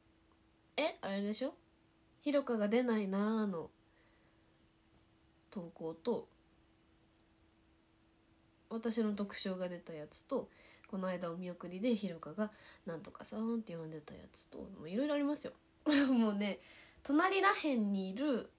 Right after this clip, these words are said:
例えばじゃあ、コマとか、うんと、ももか、ひろか、あおちゃんとかは、もう大体、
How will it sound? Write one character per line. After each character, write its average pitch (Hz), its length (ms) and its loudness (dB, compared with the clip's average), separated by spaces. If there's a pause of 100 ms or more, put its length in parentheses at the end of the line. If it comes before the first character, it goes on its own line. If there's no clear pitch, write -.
(960)
例 208 120 0
え 196 40 -2
ば 160 160 -4
じ 175 140 -10
ゃ 170 60 -8
あ、 170 440 -8 (1000)
コ 220 120 -4
マ 170 180 -4
と - 120 -16
か、 - 340 -4 (1300)
う 196 60 -14
ん 175 80 -12
と、 - 400 -10 (840)
も 208 120 0
も 175 160 -2
か、 190 300 -8 (500)
ひ 202 80 -4
ろ 160 120 -8
か、 196 280 -6 (720)
あ 180 100 -8
お 170 80 -10
ち - 140 -12
ゃ - 60 -10
ん 214 120 -8 (340)
と - 100 -18
か 208 220 -8 (800)
は、 - 300 4 (1800)
も 233 220 2
う 190 100 -6
大 254 300 4
体、 233 360 0